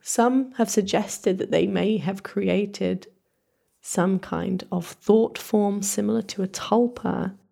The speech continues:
in which a roaming spirit could take possession. Tulpas now are most known as a paranormal or mystical subject,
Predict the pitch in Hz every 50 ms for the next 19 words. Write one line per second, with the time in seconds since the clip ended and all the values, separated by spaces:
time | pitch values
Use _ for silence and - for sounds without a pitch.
0 | _ _ - 196 190 190 202 202 - - - 196 185 185 180 190 185 196 202 196
1 | 208 196 190 - - - 202 190 185 - 190 - - - - 196 214 202 - -
2 | - 170 156 - - - - - 180 170 185 202 190 - - - - - - -
3 | - 190 - - _ _ _ - - - 262 269 262 262 269 247 240 - 226 208
4 | 208 208 208 190 180 190 202 202 208 202 202 196 196 196 190 196 220 208 - -
5 | - 208 190 185 185 180 185 190 190 196 - 185 - 196 196 - - 214 208 208
6 | 214 214 202 196 190 185 190 190 196 - 190 180 180 185 196 190 - - - 202
7 | - - 190 196 - - 208 196 190 - - - - - - - - - -